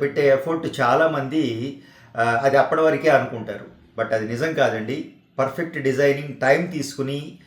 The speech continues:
ఓ పర్ఫెక్ట్ డిజైన్, ఫ్లాలెస్ డిజైన్ క్రియేట్ చేసాము అంటే, అది కొన్ని తరాల వరకు ఊటబావిలాగా అది రిజల్ట్స్ ఇస్తూనే ఉంటది. అలాంటి ఒక బెస్ట్ ఎగ్జాంపుల్ ఈ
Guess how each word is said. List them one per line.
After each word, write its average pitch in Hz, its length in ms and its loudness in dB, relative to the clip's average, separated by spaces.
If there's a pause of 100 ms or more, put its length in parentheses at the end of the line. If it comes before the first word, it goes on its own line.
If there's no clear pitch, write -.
(320)
ఓ 113 160 -6
పర్ఫెక్ట్ 180 360 0
డిజైన్, 123 400 0
ఫ్లాలెస్ 180 460 2
డిజైన్ 151 340 -2
క్రియేట్ 139 360 -2
చేసాము 135 420 -2
అంటే, 123 580 0 (400)
అది 117 180 -2
కొన్ని 127 240 -2
తరాల 160 420 4
వరకు 151 640 0
ఊటబావిలాగా 139 1120 2
అది 131 160 0
రిజల్ట్స్ 156 340 0
ఇస్తూనే 165 320 -6
ఉంటది. 107 400 -10 (600)
అలాంటి 170 320 4
ఒక 147 200 0
బెస్ట్ 127 560 2
ఎగ్జాంపుల్ 156 500 -2
ఈ 127 160 -4